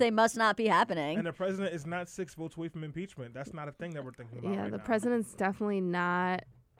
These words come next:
Speaker 3: a Nazi sympathizer. That's not something that we learned this week,
Speaker 2: Hey,
Speaker 3: for
Speaker 2: hey,
Speaker 3: sure.
Speaker 2: let's talk about
Speaker 3: Allegedly.
Speaker 2: let's talk about many sides, Jackie,
Speaker 3: <laughs>
Speaker 2: okay?
Speaker 3: Oh, many sides. There were many sides.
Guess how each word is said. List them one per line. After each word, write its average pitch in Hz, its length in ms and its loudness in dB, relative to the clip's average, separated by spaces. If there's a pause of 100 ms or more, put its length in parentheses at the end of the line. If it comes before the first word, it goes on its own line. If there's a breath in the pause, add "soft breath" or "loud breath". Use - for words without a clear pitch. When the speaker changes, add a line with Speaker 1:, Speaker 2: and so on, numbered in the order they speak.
(340)
Speaker 3:
a 190 100 0
Nazi 180 400 0
sympathizer. - 760 -2
That's 190 360 0
not 202 400 8
something 190 320 0
that 165 160 0
we 170 100 0
learned 156 280 0
this 180 120 -4
week, 156 140 -2
Speaker 2:
Hey, 214 160 6
Speaker 3:
for 196 80 4
Speaker 2:
hey, 185 140 4
Speaker 3:
sure. 165 260 4
Speaker 2:
let's 196 120 0
talk 226 100 8
about 226 140 8
Speaker 3:
Allegedly. 247 580 6
Speaker 2:
let's 185 180 -2
talk 254 140 -2
about 240 200 -2
many 180 240 -4
sides, 151 320 -4
Jackie, 135 240 2
Speaker 3:
<laughs> 392 180 4
Speaker 2:
okay? 185 380 4
Speaker 3:
Oh, 180 60 0
many 185 260 6
sides. 208 580 4 (320)
There 185 100 4
were 165 240 4 (200)
many 180 360 2
sides. - 380 -4